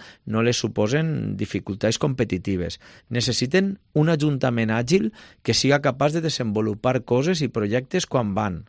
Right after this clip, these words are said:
a l'oficina. I necessiten sol en qualitat.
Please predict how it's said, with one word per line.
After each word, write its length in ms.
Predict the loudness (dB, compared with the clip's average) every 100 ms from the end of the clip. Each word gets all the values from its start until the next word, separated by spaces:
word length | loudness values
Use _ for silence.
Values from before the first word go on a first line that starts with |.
| _
a 160 | -8 -6
l'oficina. 640 | -4 -4 -6 -6 -10 -12 -18 -20 -20 -20 _
I 100 | 2
necessiten 800 | 2 2 2 2 0 -2 -4 -8 -10 _
sol 480 | -6 8 8 8 0 _ -6
en 80 | -4
qualitat. 560 | -2 -4 -4 -6 -8